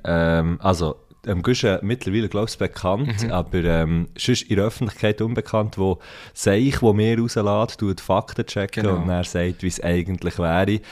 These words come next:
Speaker 1: Und da hat jemand anderes nachgezogen, jetzt nicht mit analysieren, aber skizzieren, das
Speaker 2: Oh,
Speaker 1: ist Herr Göttli
Speaker 2: legendär,
Speaker 1: skizziert,
Speaker 2: oh, ja.
Speaker 1: wo einfach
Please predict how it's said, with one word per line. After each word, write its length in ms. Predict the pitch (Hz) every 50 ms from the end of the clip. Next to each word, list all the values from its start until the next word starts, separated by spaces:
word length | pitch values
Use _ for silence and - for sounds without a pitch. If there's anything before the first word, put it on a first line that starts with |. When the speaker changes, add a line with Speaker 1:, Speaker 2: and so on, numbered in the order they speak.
| - - - - -
Speaker 1:
Und 360 | 117 113 110 104 - - -
da 160 | 107 104 107
hat 200 | 104 101 90 -
jemand 200 | 110 110 - -
anderes 360 | 117 117 107 117 123 110 - 110
nachgezogen, 580 | 113 123 131 - 139 - - 139 139 135 -
jetzt 160 | 117 - -
nicht 80 | 120 113
mit 200 | 110 104 - -
analysieren, 640 | - 101 110 113 113 113 107 - 117 113 113 107 101
aber 120 | 87 90 92
skizzieren, 680 | - - - - 127 127 - - - 120 120 117 113
das 100 | 104 101
Speaker 2:
Oh, 40 | 95
Speaker 1:
ist 120 | 90 85
Herr 140 | 92 95 95
Göttli 380 | 98 - 101 104 107 104 101 92
Speaker 2:
legendär, 160 | - - 104 104
Speaker 1:
skizziert, 640 | 104 147 147 98 90 98 131 127 123 127 127 - -
Speaker 2:
oh, 40 | 101
ja. 280 | 101 98 98 98 90 - -
Speaker 1:
wo 120 | 95 101
einfach 420 | 101 101 107 101 117 110 - -